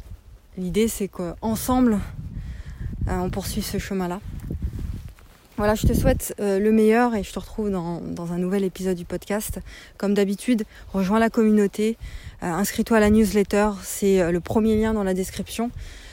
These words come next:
Euh, il y a d'autres ressources gratuites, mais ça, c'est la principale parce que c'est là où tu reçois l'ensemble de mes écrits, euh, privés, inédits,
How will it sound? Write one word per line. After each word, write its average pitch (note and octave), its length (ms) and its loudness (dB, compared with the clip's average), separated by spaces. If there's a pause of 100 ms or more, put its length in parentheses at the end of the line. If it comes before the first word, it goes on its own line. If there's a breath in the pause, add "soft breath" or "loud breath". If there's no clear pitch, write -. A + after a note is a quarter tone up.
(140 loud breath)
Euh, F#3 140 0
il F3+ 60 0
y F#3 60 4
a F3+ 40 4
d'autres A#3 300 6
ressources A3 360 0
gratuites, G#3+ 460 -2
mais G3 120 2
ça, A#3 200 0
c'est A3 160 -2
la F#3+ 120 2
principale A3+ 720 0
parce - 200 -8
que G3 100 -8
c'est F#3+ 140 -4
là G3 100 0
où F#3+ 80 -4
tu F#3 140 -10
reçois F3+ 320 -6
l'ensemble F#3 320 -2
de F3+ 60 -2
mes E3+ 240 0
écrits, G3 320 -2 (560 loud breath)
euh, F3+ 100 0
privés, A3+ 480 6
inédits, A3 580 6